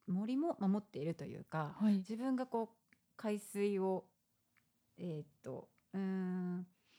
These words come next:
Speaker 1: <laughs> ちょっと待ってください。
Speaker 2: <laughs>
Speaker 1: その、塩害から、まあ、陸地は、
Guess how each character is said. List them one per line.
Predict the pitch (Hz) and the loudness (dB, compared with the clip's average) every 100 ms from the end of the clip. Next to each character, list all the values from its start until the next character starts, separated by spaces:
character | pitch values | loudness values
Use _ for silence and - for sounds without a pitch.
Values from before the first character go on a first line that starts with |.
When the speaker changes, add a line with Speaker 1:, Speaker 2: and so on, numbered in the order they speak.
| _ _ - | _ _ -6
Speaker 1:
<laughs> | - 269 330 330 277 269 | -4 6 6 6 4 6
ち | 277 | 8
ょ | |
っ | 294 | 6
と | |
待 | 294 | 6
っ | 294 | 2
て | |
く | 180 | -2
だ | 170 | -6
さ | - | -8
い。 | 294 - - | -14 -14 -12
Speaker 2:
<laughs> | - - | -14 -4
Speaker 1:
そ | 233 | 0
の、 | 214 190 185 180 - _ - | 2 2 2 -2 -8 _ 0
塩 | 277 285 | 4 6
害 | 285 277 | 6 4
か | 277 | 4
ら、 | 269 | 6
ま | 269 269 | 6 6
あ、 | |
陸 | 202 233 | 6 2
地 | - 233 | 4 8
は、 | 233 233 233 220 | 8 8 6 4